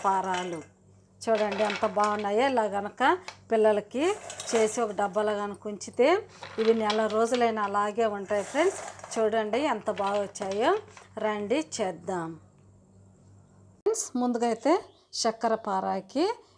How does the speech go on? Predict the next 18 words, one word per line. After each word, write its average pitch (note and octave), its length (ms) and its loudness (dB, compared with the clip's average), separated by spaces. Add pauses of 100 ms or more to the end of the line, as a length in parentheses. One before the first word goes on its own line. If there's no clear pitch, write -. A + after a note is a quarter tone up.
(120)
నేనైతే A3+ 360 0 (100)
రెండు G#3+ 200 0 (100)
కప్పులు G#3+ 340 0 (100)
మైదా G#3+ 320 0
పిండి G3+ 220 -6
అయితే G3 160 -4 (100)
తీసుకున్నాను F#3+ 640 -6
ఫ్రెండ్స్. E4+ 260 0 (400)
చూడండి, G#3 400 0 (120)
కప్పుతో G3+ 340 -4 (100)
రెండు G3+ 200 -2 (100)
కప్పులు G3+ 340 -6
మైదా G3 340 -2
పిండి F#3 240 -8
తీసుకున్నాను. F#3 640 -4 (440)
మీరు A3 240 4
మైదా G3 240 -2 (100)
పిండి G3 220 -6